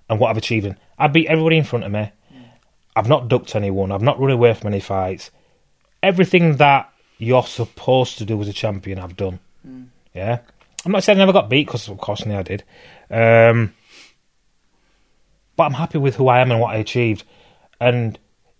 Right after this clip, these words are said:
Speaker 1: it's given me opportunities to go places, see people. I've boxed in America, Germany, Canada, Denmark. Um, I've travelled the world. I've met some really good people. Yeah? And I've, I've been invited to some good stuff.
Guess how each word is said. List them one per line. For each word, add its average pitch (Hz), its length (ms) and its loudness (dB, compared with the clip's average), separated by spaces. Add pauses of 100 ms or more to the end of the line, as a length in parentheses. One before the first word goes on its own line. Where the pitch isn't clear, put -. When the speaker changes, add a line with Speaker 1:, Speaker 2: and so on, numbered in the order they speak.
(540)
Speaker 1:
it's 135 180 -6
given 156 220 2
me 147 120 4
opportunities 127 760 -2
to 110 220 -6
go 113 260 2
places, 101 380 -8
see 120 260 -4
people. 95 460 -8 (320)
I've 101 120 -6
boxed 120 240 -4
in 107 60 -2
America, 104 580 2
Germany, 101 800 0 (600)
Canada, 98 720 0 (300)
Denmark. 101 720 -2 (880)
Um, 101 400 -4
I've 92 80 -6
travelled 113 300 2
the 107 40 2
world. 110 240 4
I've 98 100 -2
met 110 180 -2
some 107 220 -4
really 107 260 2
good 98 180 -6
people. 104 420 -4 (720)
Yeah? 110 240 -4 (400)
And 160 80 0
I've, - 140 -4 (1200)
I've 139 100 0
been 151 120 6
invited 135 260 2
to - 60 -16
some 131 120 -6
good 139 140 -6
stuff. - 400 -6